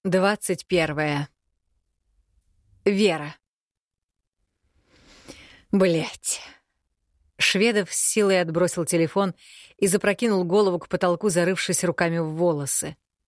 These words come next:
Ему позвонили с работы и, судя по всему, сказали что-то неутешительное. "Мне надо срочно в контору. Собирают какое-то совещание".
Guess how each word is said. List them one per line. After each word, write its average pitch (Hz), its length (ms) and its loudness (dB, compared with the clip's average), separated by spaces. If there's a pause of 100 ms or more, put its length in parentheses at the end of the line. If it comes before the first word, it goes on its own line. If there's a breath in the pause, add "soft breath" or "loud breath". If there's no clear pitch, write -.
(600 loud breath)
Ему 202 200 4
позвонили 208 480 2
с - 120 -2
работы 190 520 -2
и, - 20 -6
судя 170 240 0
по 170 100 -2
всему, 196 300 2
сказали 180 360 2
что-то 170 320 -2
неутешительное. 147 1000 -2 (1700 loud breath)
"Мне 202 300 4
надо 208 180 2
срочно 208 460 2
в - 60 -10
контору. 208 560 0 (460 soft breath)
Собирают 202 500 2
какое-то 170 360 -2
совещание". 156 840 0